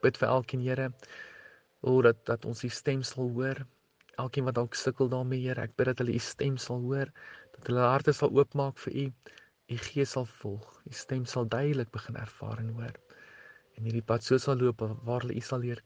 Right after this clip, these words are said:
ken. Bid vir elkeen, Here, dat ons heeltyd getrou ons oë op Jesus sal hou. Dat ons heeltyd sal beweeg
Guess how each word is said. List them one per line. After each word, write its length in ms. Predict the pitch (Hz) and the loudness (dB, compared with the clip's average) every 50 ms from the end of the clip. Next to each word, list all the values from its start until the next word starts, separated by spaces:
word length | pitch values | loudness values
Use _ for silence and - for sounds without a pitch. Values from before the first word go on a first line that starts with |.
| - - | -18 -14
ken. 240 | - 113 110 110 110 - _ _ _ _ _ - - - - - _ _ _ _ - | -12 -10 -10 -10 -12 -14 _ _ _ _ _ -20 -20 -20 -20 -20 _ _ _ _ 0
Bid 160 | 131 127 - | 0 2 2
vir 100 | - 127 | 2 2
elkeen, 360 | 117 131 123 - - 120 113 107 | 2 2 2 0 -2 -4 -2 -2
Here, 220 | 107 107 110 113 - | -2 -4 -4 -6 -8
dat 160 | 110 - - | -10 -10 -8
ons 240 | - 113 110 - - - _ - - - - _ _ _ _ - | -6 -6 -6 -8 -12 -18 _ -20 -20 -20 -20 _ _ _ _ 0
heeltyd 400 | 113 131 143 147 143 - 151 - - | 4 6 6 6 6 4 0 -2 -2
getrou 400 | 151 - _ - - 104 107 107 107 - _ - | -4 -4 _ -8 -8 -6 -6 -6 -8 -12 _ -12
ons 180 | - 107 - - - | -10 -10 -8 -4 -2
oë 140 | 113 117 | -2 -2
op 100 | 110 117 | -2 -2
Jesus 320 | 113 110 113 - - - - - | -4 -4 -6 -6 -10 -12 -12 -14
sal 120 | 117 113 | -14 -14
hou. 160 | 104 107 110 - _ _ _ _ _ _ - _ _ _ _ _ _ _ _ _ _ | -14 -16 -16 -18 _ _ _ _ _ _ -20 _ _ _ _ _ _ _ _ _ _
Dat 160 | - - 107 | -14 -12 -6
ons 80 | - - | 0 2
heeltyd 320 | 113 123 127 - 131 - | 4 4 4 2 0 0
sal 140 | - 131 123 | 0 0 0
beweeg 460 | 131 120 113 113 107 104 104 107 - | 0 0 2 2 0 0 0 -4 -6